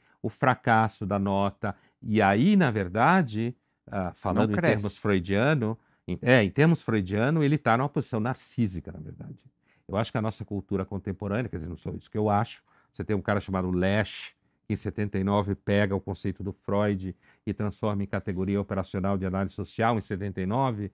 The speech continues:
Speaker 1: num clássico. Depois ele escreveu muitas outras coisas, mas eu tô me referindo à cultura de narcisismo dele, do Christopher Lasch, de setenta e nove. É,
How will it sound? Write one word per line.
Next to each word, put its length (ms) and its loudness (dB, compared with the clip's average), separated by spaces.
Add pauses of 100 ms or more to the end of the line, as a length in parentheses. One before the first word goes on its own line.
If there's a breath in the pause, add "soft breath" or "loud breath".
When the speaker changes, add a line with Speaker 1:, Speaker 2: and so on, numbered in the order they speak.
(300 soft breath)
Speaker 1:
num 120 -4
clássico. 580 0 (200)
Depois 320 -2
ele 80 4
escreveu 340 -2
muitas 300 -4
outras 280 -6
coisas, 380 -18 (320 soft breath)
mas 100 -6
eu 80 -6
tô 100 -6
me 100 -2
referindo 280 -4
à 40 -4
cultura 300 -4
de 80 -4
narcisismo 600 -4
dele, 300 -2
do 100 -8
Christopher 420 -8
Lasch, 280 -4
de 200 -6 (180)
setenta 400 -4
e 60 2
nove. 320 -2 (580 soft breath)
É, 380 2